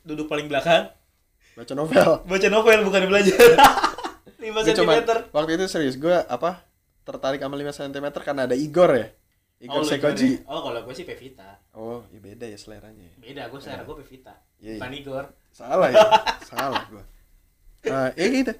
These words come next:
Speaker 2: Dia sampai situ kecapean dan dia meninggal.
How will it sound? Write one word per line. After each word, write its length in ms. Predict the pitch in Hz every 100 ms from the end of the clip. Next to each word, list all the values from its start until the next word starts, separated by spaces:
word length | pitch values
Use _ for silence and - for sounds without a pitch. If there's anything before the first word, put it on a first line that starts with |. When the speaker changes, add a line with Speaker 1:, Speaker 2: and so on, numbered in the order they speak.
| _ _ -
Speaker 2:
Dia 160 | 165 254 - _
sampai 400 | - 123 127 113
situ 440 | 131 123 185 285 -
kecapean 840 | 185 180 170 156 139 156 123 147
dan 220 | _ 120 117
dia 100 | 156
meninggal. 380 | 147 120 98